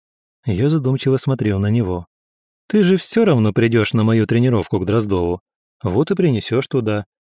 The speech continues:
И будь поаккуратнее, их мне подарили». «Это, конечно, хорошо. Вот только лучше дай мне парочку тех обрезанных ружей, которые я видел у тебя».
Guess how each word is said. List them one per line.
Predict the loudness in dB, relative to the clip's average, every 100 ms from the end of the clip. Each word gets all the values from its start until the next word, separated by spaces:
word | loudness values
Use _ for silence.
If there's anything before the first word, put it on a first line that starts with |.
| _
И | -4 -2
будь | -2 -4
поаккуратнее, | -2 -2 0 -2 -2 -4 -6 -6 -10 _ _
их | 2 2
мне | 2 2 0
подарили». | 0 0 2 2 0 -4 -12 _ _ _ _ _ _ _ _
«Это, | 0 2 4 4 4
конечно, | 2 2 2 2 2 0
хорошо. | 2 2 2 2 2 2 -2 _ _ _ _ _
Вот | -2 -2
только | 0 0 4
лучше | 4 4 2 0 0
дай | 0 0 2
мне | 4 4
парочку | 2 2 2 0 -2
тех | 0 0 2
обрезанных | 2 2 2 4 2 2 0
ружей, | 0 0 0 -2 -6 _ _
которые | -2 2 4 4 4
я | 4 4
видел | 2 2 0
у |
тебя». | 2 0 -2 -4